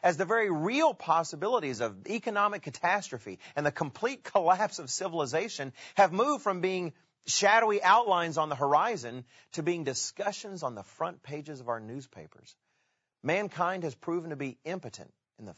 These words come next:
face of his problems, and the only solution is the return of Jesus Christ to this earth. But after Christ's return, what happens next?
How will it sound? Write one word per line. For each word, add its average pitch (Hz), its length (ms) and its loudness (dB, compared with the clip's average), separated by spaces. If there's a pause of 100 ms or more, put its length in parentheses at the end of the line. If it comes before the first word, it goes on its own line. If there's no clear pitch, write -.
(120)
face 156 360 -6
of 110 100 -16
his 113 160 -14
problems, 98 640 -6 (380)
and 127 140 -8
the 135 140 -6 (120)
only 247 480 6
solution 123 640 -6
is 127 200 -6
the 120 100 -4
return 208 560 0
of 131 120 -2
Jesus 165 440 -6
Christ 175 480 -6
to 147 80 -10
this 160 220 -8
earth. 147 300 -2 (1000)
But 175 400 4 (1300)
after 202 640 -2
Christ's 95 540 -6
return, 85 420 -18 (1160)
what 202 140 -8
happens 208 340 -14
next? - 400 -16